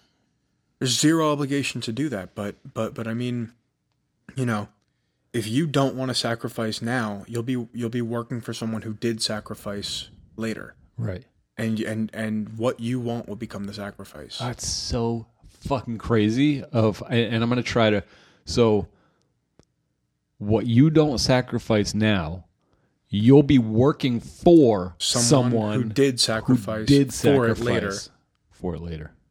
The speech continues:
Speaker 2: That's crazy, dude. That's, like, fucking mind-blowing. We went from cigars to, like,
Speaker 1: Yeah.
Speaker 2: some fucking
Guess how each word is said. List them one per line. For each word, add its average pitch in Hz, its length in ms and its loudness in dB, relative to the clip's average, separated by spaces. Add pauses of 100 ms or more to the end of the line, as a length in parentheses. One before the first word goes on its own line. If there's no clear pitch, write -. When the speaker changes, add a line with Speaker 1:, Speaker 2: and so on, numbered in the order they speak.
(500)
Speaker 2:
That's - 160 -12
crazy, 110 340 -2
dude. 87 220 -8 (280)
That's, 127 220 -4
like, 143 100 -2
fucking 117 260 0
mind-blowing. 95 500 -2
We 120 180 4
went 143 160 0
from 127 160 -2
cigars 113 560 2
to, - 80 0
like, 113 220 2
Speaker 1:
Yeah. 156 100 6
Speaker 2:
some 117 140 4
fucking 113 380 0